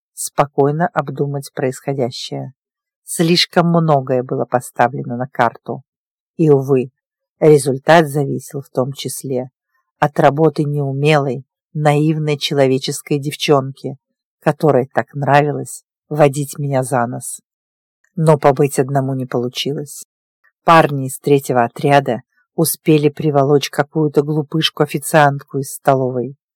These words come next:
Я смутно помнил ее по коротким кучерявым волосам и гостеприимно заманчивому декольте. Сейчас картина природных щедрот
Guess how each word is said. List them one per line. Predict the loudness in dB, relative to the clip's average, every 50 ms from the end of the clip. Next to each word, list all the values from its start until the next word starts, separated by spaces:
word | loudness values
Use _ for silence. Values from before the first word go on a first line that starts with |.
| _ _ _ _ _ _ _
Я | _ 2 2
смутно | 2 2 -2 -4 -4 -4 -4 -8 -8
помнил | -4 0 0 0 0 -2 -6 -6 -6
ее | -6 -4 -4 -4
по | -4 -6 -8
коротким | -4 -2 0 0 0 0 -2 _ -12 -14 -12 -10
кучерявым | -10 -10 -8 -4 -2 0 0 0 0 -4 -6
волосам | -4 -2 -2 -2 -2 -4 0 2 4 4 4 2 -4 _ _ _ _ _ _ _ _ _ _
и | 0 0 2
гостеприимно | 2 -2 -2 -2 -6 -8 -8 -6 -4 -2 -2 -2 -2 -4 -4 -6
заманчивому | -4 -4 -4 -4 -4 -4 -4 -6 -10 -10 -10 -10 -10 -10 -12 -12
декольте. | -12 -14 -8 -6 -8 -8 -8 _ -10 -10 -10 -10 _ _ _ _ _ _ _ _ _ _ _ _ _
Сейчас | _ -8 -6 -6 -4 0 4 4 4 4 4 0
картина | -4 -4 -4 -4 -4 -8 -6 -4 -4 -6
природных | -4 -2 -2 0 2 0 0 -2 -6 -8
щедрот | -6 -6 -6 -6 -4 -2 0 2 2 0 0 -6